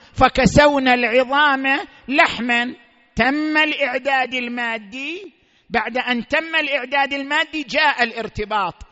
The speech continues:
ارتبطت النفس بهذه المادة المعدة، ثم أنشأناه خلقاً آخر، فتبارك الله أحسن الخالقين.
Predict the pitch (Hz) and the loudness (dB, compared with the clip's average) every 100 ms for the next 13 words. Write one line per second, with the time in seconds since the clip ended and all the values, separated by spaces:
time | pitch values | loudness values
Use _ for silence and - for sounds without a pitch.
0 | _ - 208 - - 294 302 311 - 294 | _ -2 -2 2 2 4 4 2 0 -2
1 | 294 320 359 - - - _ _ 160 226 | -2 0 0 -2 -16 -20 _ _ -2 0
2 | 226 269 277 254 294 262 262 269 247 202 | 2 2 2 -2 -2 -4 0 2 2 -2
3 | 208 202 - _ - 226 226 220 202 226 | -2 -2 -4 _ -2 0 0 0 0 -2
4 | 185 202 190 - - - - 403 370 294 | 0 0 0 -2 -10 2 6 6 4 -2
5 | 262 240 240 233 220 - 226 214 - 214 | 0 0 0 -4 -4 -4 0 -2 -2 -4
6 | 214 208 202 196 180 196 156 214 202 202 | -2 0 0 -2 -2 -4 -4 -2 -2 -4
7 | - 208 202 151 - - - 226 220 214 | -4 -2 -2 -6 -12 -2 6 6 6 4
8 | 208 208 202 - 220 214 214 208 - - | 2 0 -2 0 0 2 2 0 -4 -20
9 | - 226 214 220 208 262 277 233 220 - | -2 0 2 2 4 4 4 2 0 2
10 | 214 214 208 208 214 208 208 - 294 320 | 0 -2 -4 2 4 6 4 4 4 6
11 | 349 392 - - _ _ 277 - - - | 4 2 -4 -20 _ _ 2 2 -4 -4
12 | 220 208 190 175 151 185 165 175 - 240 | -2 0 -2 -2 -4 -2 -2 -4 -2 -2
13 | 262 226 180 135 | 0 0 -2 -6